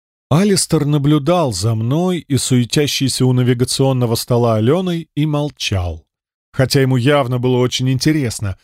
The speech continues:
что именно мы делаем и к чему готовимся. Потерпит. Наконец, на приборной панели один за другим загорелись четыре подтверждающих огонька — и голос невесты немедленно озвучил этот факт. «Первый пост готов,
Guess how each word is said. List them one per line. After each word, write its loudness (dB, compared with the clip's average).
что 2
именно 2
мы 2
делаем 2
и -2
к -16
чему 0
готовимся. -2
Потерпит. -4
Наконец, 2
на 2
приборной 2
панели 0
один 0
за 0
другим 0
загорелись 0
четыре -2
подтверждающих -2
огонька — -2
и 4
голос 0
невесты 0
немедленно 0
озвучил -2
этот -4
факт. -6
«Первый 2
пост -2
готов, -4